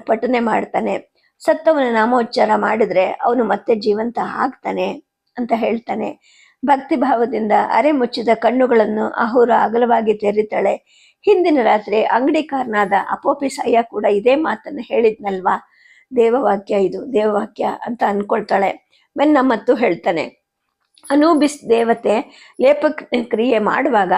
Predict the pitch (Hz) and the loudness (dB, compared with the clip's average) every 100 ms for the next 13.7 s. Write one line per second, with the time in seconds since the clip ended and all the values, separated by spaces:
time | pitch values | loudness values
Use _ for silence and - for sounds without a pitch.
0 | - 233 277 269 175 180 - - _ _ | 0 0 2 2 2 0 -2 -12 _ _
1 | 320 311 226 247 311 _ _ 277 311 294 | 0 2 4 2 -2 _ _ -6 0 0
2 | 254 208 220 233 208 202 208 196 175 - | 2 0 0 0 0 0 0 0 -2 -2
3 | - - - 233 269 285 254 220 214 226 | -6 -4 -4 -2 0 2 2 0 0 -2
4 | 208 196 427 427 _ _ - 262 330 262 | -2 -2 -2 -4 _ _ -2 0 4 2
5 | 262 220 - 175 202 208 175 - 226 277 | 2 0 0 0 2 2 0 -2 0 2
6 | 285 226 - 226 196 247 466 - - 226 | 2 -2 -4 -4 -2 -2 -4 -6 -8 -2
7 | 220 233 - 180 175 220 208 - - - | -2 -2 -2 -4 0 0 0 -4 -8 -6
8 | - 226 247 226 - 349 370 - _ _ | -2 -2 -2 -2 -2 -2 -2 -12 _ _
9 | - 320 311 254 294 370 - 254 254 269 | -2 0 2 2 0 -2 -6 -4 0 2
10 | 269 208 202 202 - 240 285 - 196 190 | 2 2 2 -2 -4 -2 -2 -2 -2 2
11 | 202 226 359 - 302 - - - - - | 2 0 -4 -4 -4 -4 -4 -6 -4 -2
12 | 214 - - - - - 339 339 277 269 | 0 -2 -4 -20 -6 0 4 4 2 0
13 | 269 247 247 233 208 208 | 0 0 2 0 0 0